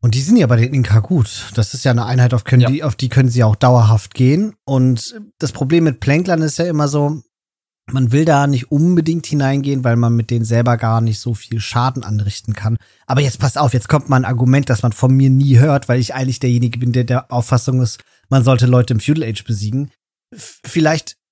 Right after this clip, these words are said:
Speaker 1: ist es beim Inka-Spieler einfach egal, dass der den in der Ritterzeit nicht platt kriegt. So ein Maya-Spieler in der Ritterzeit platt zu kriegen, ist halt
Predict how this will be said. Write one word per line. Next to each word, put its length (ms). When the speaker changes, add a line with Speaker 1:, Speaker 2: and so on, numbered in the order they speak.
Speaker 1:
ist 160
es 120
beim 320
Inka-Spieler 560
einfach 420
egal, 480
dass 160
der 160
den 300
in 220
der 160
Ritterzeit 420
nicht 180
platt 240
kriegt. 260
So 140
ein 80
Maya-Spieler 540
in 80
der 100
Ritterzeit 360
platt 160
zu 120
kriegen, 240
ist 80
halt 180